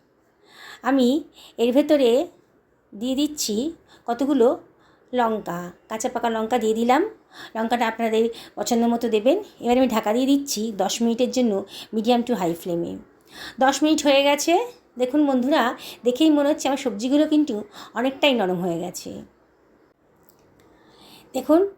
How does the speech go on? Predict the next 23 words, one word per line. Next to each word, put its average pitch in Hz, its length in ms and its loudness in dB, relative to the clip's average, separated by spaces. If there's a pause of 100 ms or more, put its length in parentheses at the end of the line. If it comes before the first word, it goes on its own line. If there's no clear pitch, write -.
(240)
কাঁচকলাটা 262 400 2
চেক 247 160 -4
করে 254 160 2
দেখছি 269 360 -2 (120)
সেদ্ধ 214 260 -2
হয়ে 254 180 2
গেছে, 302 420 2 (340)
আলুটাও 233 360 2
সেদ্ধ 190 280 -4
হয়ে 180 200 -2
গেছে। 175 280 -10 (760)
আর 220 260 2
ঝিঙে 262 300 2
পটল 277 280 4
তো 269 120 2
এমনিতেই 240 360 0
নরম, 262 320 2 (960)
এতক্ষণ 254 260 -2
তো 277 60 2
ঢাকা 233 260 -2
দেওয়া 254 160 4
ছিল, 254 340 -2 (500)
এটা 247 340 0